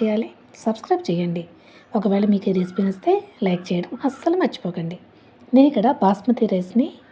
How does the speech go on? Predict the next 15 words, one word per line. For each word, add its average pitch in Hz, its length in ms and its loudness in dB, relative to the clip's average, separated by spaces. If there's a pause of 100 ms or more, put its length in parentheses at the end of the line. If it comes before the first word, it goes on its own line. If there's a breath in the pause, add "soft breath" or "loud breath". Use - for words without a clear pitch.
ఒక 240 200 2
వన్ 180 160 0
కప్ 175 260 -8 (480)
లేకపోతే 202 600 -2 (180)
హండ్రెడ్ 196 320 4
గ్రామ్స్ 202 300 -2
తీసుకున్నానండి. 180 800 0 (540 loud breath)
బాస్మతి 247 440 4
రైస్ను 196 640 -2
ఒక 220 120 -6 (540 soft breath)
హాఫ్ 240 260 6
అన్ 202 100 4
అవర్ 214 360 -2
నేను 196 260 2
నీళ్ళలో 196 520 0